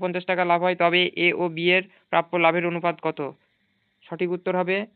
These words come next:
সি, two is to one। পরবর্তী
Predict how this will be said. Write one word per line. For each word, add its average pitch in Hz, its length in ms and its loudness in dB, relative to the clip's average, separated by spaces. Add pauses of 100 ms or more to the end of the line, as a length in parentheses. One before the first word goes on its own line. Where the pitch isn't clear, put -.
(400)
সি, 190 140 -4 (200)
two 185 180 -4
is 185 140 -10
to 208 80 -4 (240)
one। 139 120 -2 (3000)
পরবর্তী 185 380 4